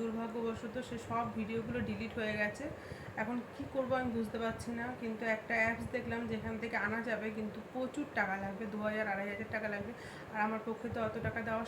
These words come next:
সম্ভব না, তাই আমি কী করবো? আজকে সারাদিন খাটানি করে প্রচুর ভিডিও করেছিলাম তোমাদের জন্য, তোমাদের কাছে ভিডিওগুলো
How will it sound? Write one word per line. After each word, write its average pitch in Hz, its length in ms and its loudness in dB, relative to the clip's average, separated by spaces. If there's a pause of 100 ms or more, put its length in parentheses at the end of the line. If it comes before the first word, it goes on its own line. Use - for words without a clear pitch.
সম্ভব 233 280 -2 (100)
না, 214 60 0 (100)
তাই 233 120 -4
আমি 233 100 -4 (100)
কী 294 100 2 (120)
করবো? 214 280 0
আজকে 220 140 -4 (100)
সারাদিন 220 320 0 (380)
খাটানি 226 380 -2 (100)
করে 247 140 4 (140)
প্রচুর 277 340 0 (120)
ভিডিও 226 300 2
করেছিলাম 208 380 0 (120)
তোমাদের 214 400 0
জন্য, 208 180 0 (160)
তোমাদের 208 400 -2
কাছে 214 200 -2 (1300)
ভিডিওগুলো 220 440 2